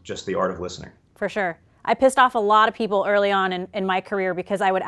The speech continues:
Speaker 2: ask a question and they would look at me and go, "I just answered that. Were you not listening to me?" So I learned quickly, <laughs> "Okay, you gotta listen before you ask that, uh, next question." How long were you at the D O J?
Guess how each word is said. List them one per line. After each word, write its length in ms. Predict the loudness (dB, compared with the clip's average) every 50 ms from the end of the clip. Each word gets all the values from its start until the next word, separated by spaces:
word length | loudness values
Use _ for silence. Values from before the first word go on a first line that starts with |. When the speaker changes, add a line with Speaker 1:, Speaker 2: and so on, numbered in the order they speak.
| 0 -2
Speaker 2:
ask 160 | -2 -2 -6
a 60 | -2
question 460 | 0 2 0 0 0 -2 -4 -2 -2
and 100 | -2 0
they 80 | 0 0
would 100 | 0 0
look 180 | -2 -2 -2
at 60 | -2 -2
me 80 | -2
and 100 | -2 -2
go, 120 | -2 -2 -2
"I 100 | -2 -4
just 160 | -4 -4 -6
answered 300 | -6 -6 -6 -6 -6 -6
that. 220 | -6 -8 -8 -12 _ _
Were 100 | -12 -10
you 100 | -8 -6
not 140 | -6 -6 -6
listening 300 | -8 -10 -10 -10 -14 -12
to 100 | -10 -10
me?" 220 | -8 -8 -10 -10 _ _ _ _ _ _ _
So 260 | -4 -4 -2 -2 -2 -4
I 60 | -4
learned 280 | -2 -2 -2 -4 -6 -8
quickly, 400 | -10 -12 -10 -10 -8 -8 -6 -6 -4
<laughs> 20 |
"Okay, 420 | -6 -6 -2 2 2 0 0 0 _ -20 -20 -20 -20 _ _ _
you 160 | -8 0 4
gotta 220 | 6 8 8 8 6
listen 420 | 6 4 4 4 2 0 0 0
before 240 | -2 -2 0 2 2
you 80 | 4 4
ask 240 | 4 2 0 0
that, 260 | 0 0 0 0 -2 _ -4
uh, 220 | -2 -2 -2 -2 -4
next 340 | -6 -6 -6 -6 -8 -8 -4
question." 440 | -2 -2 -2 -2 -4 -8 -8 -8 -12 _ _ _ _ _
How 160 | 2 4 6
long 180 | 6 4 4 2
were 80 | 0
you 140 | 0 2 2
at 80 | 2 2
the 80 | 0
D 180 | 0 0 2 2
O 80 | 2
J? 300 | 4 2 2 0 0 -2